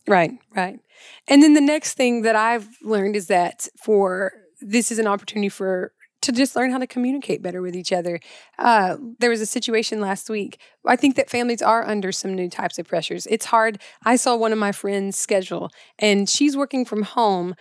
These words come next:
but she has a meeting every single forty-five minutes. A new meeting starts that she has to be professional and in, you know, on, on just like a normal day on a, on a Z-, Zoom conference. And so that's tough because she's also got her kids at home.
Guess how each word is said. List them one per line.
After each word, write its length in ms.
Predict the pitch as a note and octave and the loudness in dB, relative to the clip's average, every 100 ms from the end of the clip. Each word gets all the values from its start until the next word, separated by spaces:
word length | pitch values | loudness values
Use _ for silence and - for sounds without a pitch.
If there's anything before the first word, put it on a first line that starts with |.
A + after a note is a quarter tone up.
| _ - | _ -2
but 120 | G#3+ | 0
she 180 | - A#3 | 4 4
has 160 | G#3+ | 2
a 60 | G#3 | -2
meeting 640 | G#3+ A3+ A#3+ F3 F#3 G3+ - | -2 -4 -2 -4 -4 -8 -4
every 320 | G3+ F#3+ G#3 | -4 -2 -6
single 540 | - G3 F#3 F3+ F#3 _ _ - | -4 -4 -4 -6 -8 _ _ 0
forty-five 500 | A3 G#3 G3+ F#3 F#3 | 2 2 2 -2 -2
minutes. 280 | G#3 F#3+ F3+ | -4 -4 -4
A 40 | |
new 160 | F3+ F#3 | -4 -4
meeting 220 | F3+ F3+ | -6 -6
starts 300 | - G#3 - | -2 -2 -2
that 120 | E3+ | -6
she 180 | - F#3 | -4 -6
has 140 | F#3 | -4
to 100 | - | -8
be 360 | E3+ F#3+ F#3 F#3 - _ _ - | -8 -8 -8 -10 -16 _ _ -4
professional 640 | G#3+ A3 G#3 - G3+ F3+ | 0 2 0 0 -4 -4
and 360 | F#3 F3+ F3 F3 _ _ _ _ | -6 -4 -4 -8 _ _ _ _
in, 280 | G#3+ G#3+ - - | 2 2 0 -4
you 160 | A3 | 0
know, 180 | F#3 F3 | 0 2
on, 320 | F#3+ G3 F#3 - | 2 0 -6 -2
on 480 | G3 G3 G3+ G3 - _ _ _ _ _ D#4+ - | -2 -2 -6 -8 -12 _ _ _ _ _ -20 -12
just 240 | - A3+ A#3 | 2 2 2
like 140 | A3 | 0
a 20 | |
normal 300 | G#3+ G#3 G3 | -2 -2 -2
day 520 | F3+ G#3 A#3+ F#3+ F3 F3 - _ - | -2 -2 -2 -2 -4 -8 -20 _ 2
on 180 | G#3 G3 | 2 4
a, 240 | F#3 F#3 | 0 -2
on 180 | - F#3+ | -4 -4
a 80 | F#3 | -4
Z-, 160 | E3+ F#3+ | -6 -14
Zoom 300 | F#3 A3 C4+ | 0 4 4
conference. 440 | C4+ G3 E3+ F#3 G#3+ | 4 -4 -6 -8 -6
And 80 | G#3 | -4
so 80 | G#3 | 0
that's 320 | A#3+ - - | 0 0 -6
tough 400 | C4+ C4 B3+ - | -2 -2 -2 -4
because 360 | A3 G#3 G3 G3 | -6 -2 -2 -2
she's 160 | G#3+ | -2
also 220 | G3+ G3+ G3+ | -2 -2 -4
got 140 | F#3+ | -4
her 80 | F#3 | -2
kids 240 | - G#3+ | -4 -2
at 100 | G3+ | -4
home. 240 | F3+ F3+ | -2 -6